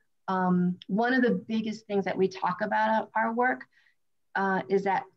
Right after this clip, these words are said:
more often than not, people just don't know, right? They don't know what question to ask. They don't know what's actually out there as a resource. And so one of the biggest things that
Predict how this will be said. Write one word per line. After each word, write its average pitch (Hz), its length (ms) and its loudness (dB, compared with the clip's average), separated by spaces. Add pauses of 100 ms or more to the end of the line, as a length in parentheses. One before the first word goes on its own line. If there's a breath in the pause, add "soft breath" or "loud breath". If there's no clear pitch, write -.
more 214 260 2
often 247 380 0
than 175 220 4
not, 214 320 0 (440)
people 254 280 2
just 202 260 -8
don't 156 360 -2
know, 185 500 -4 (340)
right? 196 220 -2
They 214 80 -2
don't 214 180 0
know 190 120 2
what - 180 0
question 302 560 0
to 311 200 -8
ask. 285 340 -2
They 202 120 -2
don't 180 240 -2
know 185 200 2
what's 175 280 -2
actually 175 440 -6 (120)
out 196 340 -2
there 254 520 2
as 190 100 0
a 175 120 0
resource. 285 840 -2
And 196 160 2
so 202 120 0
one 196 280 2
of 262 100 4
the 226 100 2
biggest 202 440 0
things 190 360 0
that 165 260 -4